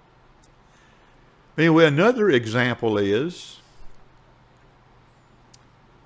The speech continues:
is Peter, James, and John.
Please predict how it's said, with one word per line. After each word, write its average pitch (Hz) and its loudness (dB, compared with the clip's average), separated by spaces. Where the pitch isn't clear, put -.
is 139 -6
Peter, 117 -4
James, 95 -8
and 127 -12
John. 156 -10